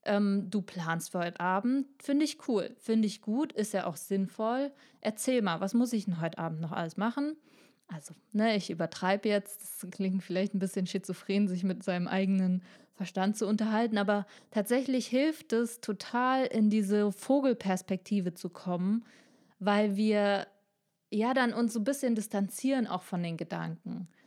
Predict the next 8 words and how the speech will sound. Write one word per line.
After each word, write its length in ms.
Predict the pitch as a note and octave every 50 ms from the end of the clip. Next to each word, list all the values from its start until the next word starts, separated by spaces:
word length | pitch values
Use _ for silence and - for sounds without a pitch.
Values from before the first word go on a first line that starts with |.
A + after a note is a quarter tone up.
| _ - _ _
Weil 120 | - G3
da 60 | G3+ G3+
merken 340 | G3+ G#3 A#3 C4 B3+ C4
wir, 120 | A#3+ A3 F#3
okay, 560 | F#3+ - - - F#3 F3 F3+ G3+ B3 C#4 - - _ _ -
ist 160 | G#3+ E3+ -
eigentlich 260 | - G#3 G#3 - -
ganz 220 | - F#3+ F3+ -